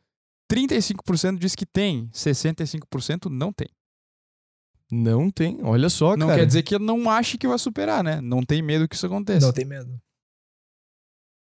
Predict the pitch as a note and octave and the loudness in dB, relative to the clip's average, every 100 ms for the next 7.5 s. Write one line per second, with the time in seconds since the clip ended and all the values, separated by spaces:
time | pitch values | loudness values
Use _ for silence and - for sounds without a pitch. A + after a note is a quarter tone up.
0 | _ G3 A3 G#3 F#3+ D3+ B2 C3+ F#3+ A#3+ | _ -2 0 0 0 2 2 0 0 0
1 | A#3+ A#3 G#3+ G3+ F3+ F#3 F3+ E3 D3+ C#3 | 0 0 0 2 4 4 2 0 2 2
2 | D#3 C#3+ E3+ D#3 C3 F3 E3+ C#3 C3+ A#2+ | 2 2 2 2 2 2 2 2 2 2
3 | A#2 D3+ D3+ B2+ A2+ G#2+ C#3 G#2 - _ | 0 0 0 0 2 2 0 -2 -10 _
4 | _ _ _ _ - F#3 A#3 F#3+ F#3 - | _ _ _ _ -2 0 2 0 -2 -2
5 | D3+ - F3 F3 - - G3 D#3 A2+ - | -2 0 0 -2 -4 -2 0 0 -4 -10
6 | - B2+ E3+ F3+ F3+ E3 - C3+ - F3 | -4 -2 0 -2 -2 -2 -2 -2 -2 -4
7 | D3 D#3+ - G#3 - | -4 -6 -6 -6 -6